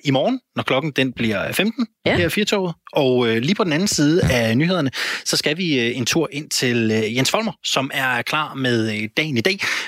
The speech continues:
Speaker 1: hvor han igen har besøg af en, øh, gæst, som laver, øh, sin egen personlige top ti over, øh, dagens, øh, nyhedsbillede. Det her program, det er, øh, produceret af Metronome Productions for, øh, Radio fire.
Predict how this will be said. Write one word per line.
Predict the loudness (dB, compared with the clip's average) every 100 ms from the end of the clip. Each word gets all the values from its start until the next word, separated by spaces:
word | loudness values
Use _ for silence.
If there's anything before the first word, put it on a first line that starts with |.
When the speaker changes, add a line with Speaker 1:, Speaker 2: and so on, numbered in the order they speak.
| -2
Speaker 1:
hvor | -2 0
han | 0 0
igen | 0 0 0
har | 0
besøg | 0 -2 -2 -2
af | -4 -2
en, | 2 2
øh, | 2
gæst, | 2 0 2
som | 2 2
laver, | 4 2 2
øh, | 0 -4 -10 -2
sin | 0
egen | 2 0
personlige | -2 -2 -2 -2
top | -2 -2
ti | -2 -4 -6 -12 -12 -2
over, | 0 2 2
øh, | 0 -2 0
dagens, | 0 0 -2 -2 -4 -6
øh, | -2
nyhedsbillede. | 0 2 0 0 -4 -6 -2 0 0 -2 -4 -4 -2 -4 -4 -2
Det |
her | 0
program, | 0 0 -2 -2 -4
det | 0
er, | 0 0 0
øh, |
produceret | 0 -2 0 0 0 0
af | -2 -4 -2
Metronome | -2 0 2 0
Productions | 0 -2 0 -2 -2 -4
for, | -2 0 0 -2
øh, | -4 -4 -4 -4
Radio | -2 -4 -6 -4
fire. | 0 0